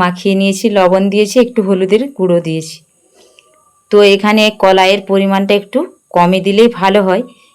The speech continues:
কারণ এই যে এখানে বামরি শাকগুলো পরিমাণটা বেশি রাখতে হবে, যেহেতু এখানে বামরি শাকটা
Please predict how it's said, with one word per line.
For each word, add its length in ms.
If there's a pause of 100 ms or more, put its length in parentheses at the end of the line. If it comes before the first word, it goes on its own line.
(160)
কারণ 400
এই 100
যে 160
এখানে 220 (120)
বামরি 340
শাকগুলো 400 (480)
পরিমাণটা 440 (120)
বেশি 300
রাখতে 260
হবে, 200
যেহেতু 320
এখানে 260
বামরি 340
শাকটা 320